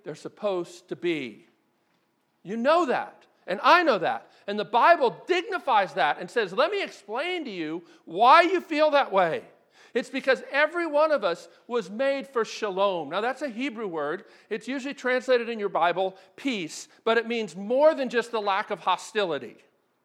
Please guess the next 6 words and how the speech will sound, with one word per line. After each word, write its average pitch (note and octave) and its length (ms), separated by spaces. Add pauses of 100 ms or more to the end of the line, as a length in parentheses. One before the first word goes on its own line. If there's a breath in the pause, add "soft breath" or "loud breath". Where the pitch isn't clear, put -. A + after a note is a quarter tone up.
(340 soft breath)
It B3 220
means A#3+ 340 (140)
everything C#4 800
in A#3+ 300
its G#3+ 280
right G#3+ 640